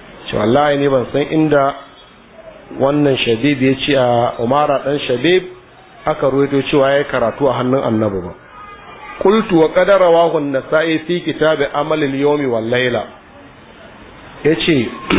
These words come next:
<clears throat> an ruwaito hadisi a cikin Amal al-Yawmi wal Layla na al-Imam an-Nasa'i min tariqaini, ahaduhuma hakaza wa sani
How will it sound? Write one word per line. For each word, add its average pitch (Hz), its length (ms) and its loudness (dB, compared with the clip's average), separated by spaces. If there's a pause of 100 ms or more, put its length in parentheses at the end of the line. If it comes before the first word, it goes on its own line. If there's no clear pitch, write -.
(160)
<clears throat> - 520 -6
an 185 160 4
ruwaito 196 360 4
hadisi 156 720 0 (1080)
a 139 80 0
cikin 165 420 -2
Amal 170 280 2
al-Yawmi 156 400 2
wal 135 200 2
Layla 147 340 2
na 147 120 2
al-Imam 139 600 -2
an-Nasa'i 147 960 -2
min 143 220 -2
tariqaini, 147 840 0 (1000)
ahaduhuma 143 920 2 (240)
hakaza 131 560 -2
wa 127 180 0 (120)
sani 180 500 2